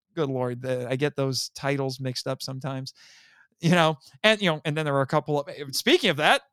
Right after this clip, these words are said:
you know, also in nineteen sixty-seven, we had some South Korean movies. We had Yongari, Monster from the Deep, which is also slated to be <laughs> discussed. <laughs> People, I wish you could see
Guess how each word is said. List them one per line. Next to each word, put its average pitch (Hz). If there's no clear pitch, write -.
you 170
know, 139
also 269
in 180
nineteen 196
sixty-seven, 220
we 320
had 247
some 190
South 277
Korean 392
movies. 170
We 233
had 254
Yongari, 247
Monster 302
from 311
the 320
Deep, 392
which 202
is 277
also 339
slated 190
to 196
be 208
<laughs> 180
discussed. -
<laughs> 247
People, 233
I 180
wish 214
you 214
could 185
see 175